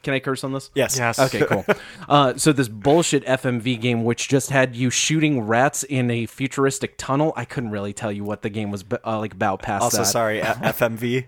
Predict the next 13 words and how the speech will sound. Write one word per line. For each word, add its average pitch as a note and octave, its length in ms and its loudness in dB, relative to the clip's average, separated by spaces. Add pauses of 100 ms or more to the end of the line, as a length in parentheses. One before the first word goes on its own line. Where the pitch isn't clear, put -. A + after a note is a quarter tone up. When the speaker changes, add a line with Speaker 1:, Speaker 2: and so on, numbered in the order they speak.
(280)
Speaker 1:
Uh, E3 180 8
uh, C3+ 200 6
full F3+ 240 4
motion D3 240 0
video. G#2 260 -2
Sorry, G2 300 0
Speaker 2:
Okay. G2+ 240 -8
Speaker 1:
F A#2+ 180 -2
M G#2+ 140 -4
V. G2 100 -2
Speaker 3:
Oh, C#3 400 4
okay. A#2+ 320 -2
Speaker 1:
Um, B2 420 2